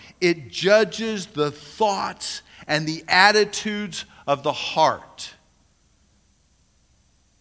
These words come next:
Did you know that about Scripture? I mean, maybe you've heard that read before.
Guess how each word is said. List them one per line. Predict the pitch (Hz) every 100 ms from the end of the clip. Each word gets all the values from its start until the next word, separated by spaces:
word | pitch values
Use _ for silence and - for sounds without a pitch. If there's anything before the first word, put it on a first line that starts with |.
| _ _ _ _ _ _ _ _
Did | 131 127
you | 214
know | 185 208
that | 202
about | 196 156 147
Scripture? | - 185 - 208 175
I | 151
mean, | 185 185
maybe | 165 185
you've | 175 160
heard | - 175 143
that | 147 123
read | 127 175
before. | 175 - 202 190